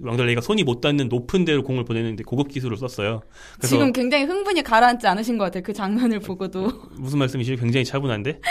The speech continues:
Speaker 1: 아무튼
Speaker 2: 지금 막 모션이 지금
Speaker 1: 예.
Speaker 2: 골키퍼인 줄 알았어요. 그 공을 막는
Speaker 1: 아, 왜요?
Speaker 2: 장난
Speaker 1: 제가 원래
Speaker 2: 아니었어요.
Speaker 1: 이런 제스처가 좀
Speaker 2: 아,
Speaker 1: 많습니다.
Speaker 2: 그래요?
Speaker 1: 아무튼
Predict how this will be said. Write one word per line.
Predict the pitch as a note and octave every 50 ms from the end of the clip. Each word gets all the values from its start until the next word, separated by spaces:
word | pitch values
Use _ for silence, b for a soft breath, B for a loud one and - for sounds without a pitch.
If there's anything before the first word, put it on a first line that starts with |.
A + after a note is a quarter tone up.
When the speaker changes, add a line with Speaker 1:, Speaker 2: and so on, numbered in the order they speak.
| E5+ E5
Speaker 1:
아무튼 | A#2+ A#2+ B2+ - F4+ F4+ -
Speaker 2:
지금 | F#4+ E4 D4
막 | D4 C4+ C4+ C4+ B B B B B -
모션이 | C4 D4+ D#4+ D#4+ F#4+ F#4 F4+ E4+ D#4 D4+ D#4 E4 E4 D4 A#3 F#3+ E3 D3 -
지금 | - A#2+ A#2+
Speaker 1:
예. |
Speaker 2:
골키퍼인 | - - - B4 B4+ A4+ A4 F4+
줄 | D#4 C4
알았어요. | A3+ G#3+ - G#3+ F#3
그 | G3+ G#3
공을 | G3+ A3+ A3 G#3+ G3+
막는 | E3+ D#3+ E3 F3 F3 F3
Speaker 1:
아, | A2 A#2 A2+
왜요? | A2 A2 A2
Speaker 2:
장난 | A2 A2 -
Speaker 1:
제가 | - C3+ B2
원래 | A2+ G#2+
Speaker 2:
아니었어요. | G#2+ A2
Speaker 1:
이런 | A2 A2 G2+
제스처가 | - A#2+ A#2 A#2 - C3 A#2+
좀 | A#2+ G#2
Speaker 2:
아, | F2+
Speaker 1:
많습니다. | F2+ F2+ - G#2+ F#2+ F#2 F#3+
Speaker 2:
그래요? | A#3 D#4+ E4
Speaker 1:
아무튼 | - A2 G#2+ B2 A#2 G#2+